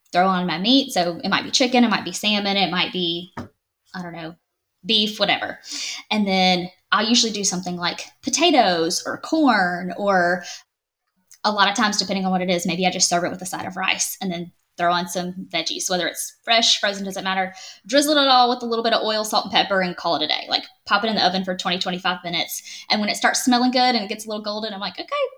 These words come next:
done." <laughs> Pull it out. Super easy. You can season, you know, stuff however you want,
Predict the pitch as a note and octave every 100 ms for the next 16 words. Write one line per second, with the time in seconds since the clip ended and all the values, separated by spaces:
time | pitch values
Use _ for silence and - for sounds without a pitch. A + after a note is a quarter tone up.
0 | _ D4 A4+ G3+ C4+ - D4+ - - E4
1 | C4 G#3+ - - - - _ - C4+ C4
2 | - A#3+ A3+ A3+ G#3+ - C4 D4+ - G4
3 | G4 - E4 D4+ C4+ - A#3+ F#3+ - -
4 | G3+ G3 G3 F3+ F#3 G3+